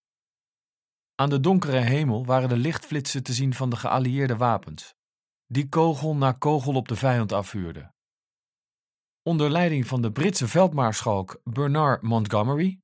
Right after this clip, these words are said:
waren de geallieerden een grootscheeps offensief begonnen tegen de Duitse en Italiaanse troepen in de loopgraven bij het Egyptische El Alamein.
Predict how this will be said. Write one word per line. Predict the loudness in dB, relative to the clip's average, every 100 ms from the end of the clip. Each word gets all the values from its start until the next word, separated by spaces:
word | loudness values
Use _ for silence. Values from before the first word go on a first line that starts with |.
| _
waren | -6 0 2 2
de | -2
geallieerden | -2 -2 0 0 0 0 -4
een | -4
grootscheeps | 0 0 0 -2 -2 -4 -6
offensief | -6 -4 -2 -2 -4
begonnen | -8 -4 -4
tegen | -2 -2 -2
de | 0
Duitse | 2 2 -2 -6
en | -4 -4
Italiaanse | -2 0 0 -2 -2
troepen | -6 -6 -6 -8 -10 _
in | -2 2
de | 2
loopgraven | 2 0 0 -2 -2 2
bij | 2
het | 0
Egyptische | -2 -2 -2 -2 -4 -4 -4
El | -2 -2 0
Alamein. | 0 0 2 0 -2 -8